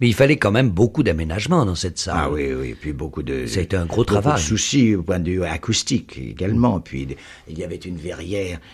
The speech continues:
Speaker 2: dès qu'il pleuvait un tout petit peu, c'était comme si on recevait des, des plombs,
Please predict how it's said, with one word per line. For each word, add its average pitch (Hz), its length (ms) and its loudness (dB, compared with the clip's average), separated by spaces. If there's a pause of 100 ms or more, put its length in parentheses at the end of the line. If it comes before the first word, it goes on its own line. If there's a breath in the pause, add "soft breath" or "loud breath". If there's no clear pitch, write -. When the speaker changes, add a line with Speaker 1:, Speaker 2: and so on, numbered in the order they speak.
(140 loud breath)
Speaker 2:
dès 73 200 -2
qu'il 78 260 -6
pleuvait 87 420 -4
un 80 80 -4
tout 80 160 -6
petit - 200 -6
peu, 98 180 -2
c'était 80 300 -6
comme 78 160 -6
si - 140 -6
on 67 60 -6
recevait 71 360 -6
des, 62 220 -8
des 76 180 -10
plombs, 135 280 -6